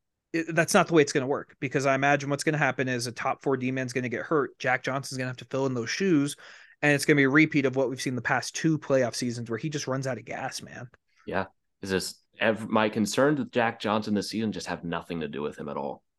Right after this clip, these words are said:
Speaker 2: Like, I, I know he's gonna be fine in the lineup. I don't have those concerns about him anymore. It's just this defense just needs a little more depth. They just,
Speaker 1: Yeah.
Speaker 2: they just need one more guy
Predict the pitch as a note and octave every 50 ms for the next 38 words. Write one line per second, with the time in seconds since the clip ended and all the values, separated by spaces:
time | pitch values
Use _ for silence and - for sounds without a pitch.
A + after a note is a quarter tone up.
0 | _ _ - - G2 E2+ D2+ G2 G#2 G2+ F#2 - G2+ G#2+ G2 G2+ G2+ G2+ G#2 G#2
1 | G2+ G2+ G2 G2+ G2+ F#2 F2+ G2 F#2+ F2+ F2+ E2+ E2 E2+ - F2 E2 E2 E2 D#2+
2 | E2 - _ _ - F#2+ F#2+ F2+ E2+ E2 E2+ E2+ E2+ E2+ E2+ E2+ - D#2+ E2+ E2
3 | F2 F2+ E2+ - - F2 F2 E2+ - - E2+ E2+ - - F2 F2 - E2+ E2+ F2
4 | E2 - - - - F#2+ F2+ E2 E2+ E2+ E2+ F2 F2 F2+ F2 E2+ - _ - -
5 | - - _ _ - F#2 F2 - - - - - - _ _ - G#2+ G2+ - G2+
6 | F#2 E2 - E2+ - - G2 F2 - D#2 D2 E2 F2+ G2+ G2 F#2 F#2 E2+ E2 E2
7 | - E2 D2+ - _ _ _ _ _ _ - F#2 - - - F#2 - - F2+ E2
8 | - - - - A2+ G#2+ G#2 - - G#2 G2 F#2 F2+ E2+ F2+ F2 E2+ E2 F2 E2
9 | D#2 C#2 C#2 C#2+ - C2 C2 C2 B1